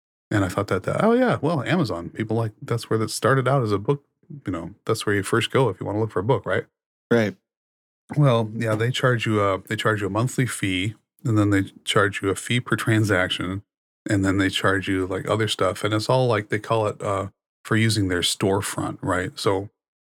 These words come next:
Speaker 1: um, y-, you're using their framework, their service, their back end, all of their, their marketing and their algorithm.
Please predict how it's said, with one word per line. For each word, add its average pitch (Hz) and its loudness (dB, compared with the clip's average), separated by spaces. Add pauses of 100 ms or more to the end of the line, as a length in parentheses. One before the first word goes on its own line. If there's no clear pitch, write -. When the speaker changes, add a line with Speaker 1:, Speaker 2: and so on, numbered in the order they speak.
(260)
Speaker 1:
um, 101 2
y-, 107 -4
you're 131 4
using 135 2
their 95 0
framework, 101 -2
their 92 0
service, 92 -2
their 92 0
back 95 0
end, 87 -6
all 98 0
of 92 -4
their, 87 0 (480)
their 92 0
marketing 92 0
and 82 -2
their 90 0
algorithm. 90 0